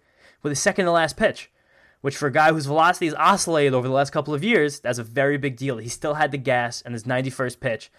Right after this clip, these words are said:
to pump there. I kinda wanted him to get a couple more innings. I would have thrown him out there for the eighth, possibly the ninth, but 'cause he looked that great.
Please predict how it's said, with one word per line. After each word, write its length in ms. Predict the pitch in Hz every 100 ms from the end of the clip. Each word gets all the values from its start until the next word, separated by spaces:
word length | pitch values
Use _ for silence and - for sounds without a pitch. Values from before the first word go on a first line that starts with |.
| _
to 80 | -
pump 220 | 135 131
there. 160 | 117 104
I 100 | 143
kinda 220 | 214 226 190
wanted 220 | 175 160
him 80 | 143
to 40 |
get 120 | 139
a 20 |
couple 200 | 135 135
more 140 | 131 123
innings. 300 | 147 175 - _ _ - -
I 80 | -
would 80 | 156
have 60 |
thrown 140 | 147 139
him 80 |
out 80 | 135
there 100 | 139
for 80 | 123
the 140 | 123
eighth, 180 | 127 139
possibly 380 | 135 127 135 123
the 80 | 117
ninth, 360 | 117 143 139 _ _ _ _ _
but 300 | 120 107 -
'cause 120 | -
he 100 | 113
looked 180 | 117 120
that 180 | 131 117
great. 380 | 120 123 127